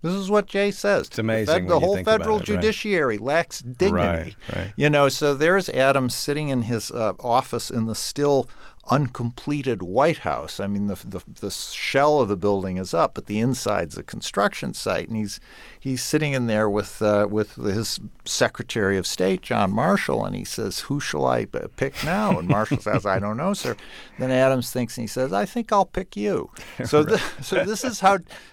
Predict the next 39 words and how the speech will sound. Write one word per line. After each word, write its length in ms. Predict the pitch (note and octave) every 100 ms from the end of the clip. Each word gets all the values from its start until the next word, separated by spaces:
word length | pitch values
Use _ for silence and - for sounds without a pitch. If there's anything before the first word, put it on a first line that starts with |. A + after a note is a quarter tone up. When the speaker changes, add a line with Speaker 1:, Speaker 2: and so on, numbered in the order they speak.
| -
Speaker 1:
John 320 | E3+ A3 B3
Marshall 480 | F#3+ E3+ G#3+ - D3+
gets 300 | B2+ D#3+ -
his 160 | D3+ A#2+
job, 400 | D3+ F3+ D#3 - -
because 340 | - D3+ D#3 C3+
John 440 | A#2+ D3+ E3+ D#3+
<laughs> 40 | -
Jay 500 | - D3 - D3+ C3+ - - - -
didn't 300 | B2 A3 G#3
want 400 | F#3 - A#3 F#3+
it 100 | A2+
anymore. 640 | G#2 G2 F2+ E2 C#2+ - - -
Speaker 2:
And 140 | C3+
he 100 | C#3+
Speaker 1:
And, 80 | A#2
Speaker 2:
makes 300 | A#2+ C#3 -
it 120 | G#2+
into 240 | G#2 G2+ G#2+
the 140 | G2+
Speaker 1:
and 100 | G#2+
he 80 | E3
makes 20 |
it. 180 | G#2 A2+
Speaker 2:
institution 440 | B2 G#2+ F2 E2+ G2 -
Speaker 1:
Yeah, 160 | - A3
Speaker 2:
that 60 | F#2
it 60 |
is 120 | F#2
Speaker 1:
he, 60 | F2
Speaker 2:
today. 300 | F2 E2 D#2 - _ -
Speaker 1:
you 140 | F3
know, 160 | F3 E3
he's 380 | C#3+ D3 A#2+
there 260 | A2 B2 D#3
for 160 | - F#3
thirty-four 680 | - E3+ D#3+ D3 - B2+
years. 640 | G#2+ C2 C2 - G2+ - - - - - - -
He 460 | - - D3+ D3+ D3+